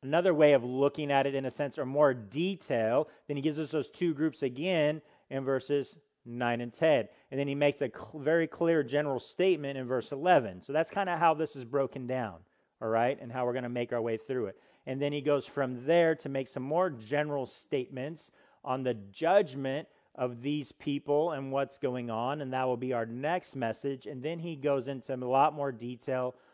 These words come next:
on why and what that looks like for the Jew.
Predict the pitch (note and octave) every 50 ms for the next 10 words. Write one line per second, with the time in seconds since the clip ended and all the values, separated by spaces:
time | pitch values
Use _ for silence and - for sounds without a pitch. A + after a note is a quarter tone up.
0 | _ _ _ - B2 A#2+ A#2+ A#2 A2 A#2 B2+ B2+ B2+ B2+ B2+ B2+ B2 C3 A2+ B2
1 | A#2+ B2 B2+ B2+ - B2 A#2+ B2 A#2 A#2 A2+ - - B2 A#2 A2+ A2 - _ _
2 | A#2+ A2+ A2 A2 A2 G#2+ A2 - _ _ _ _ - A#2 G#2+ G#2 G#2+ B2+ C3+ A#2+
3 | G2+ F2 F2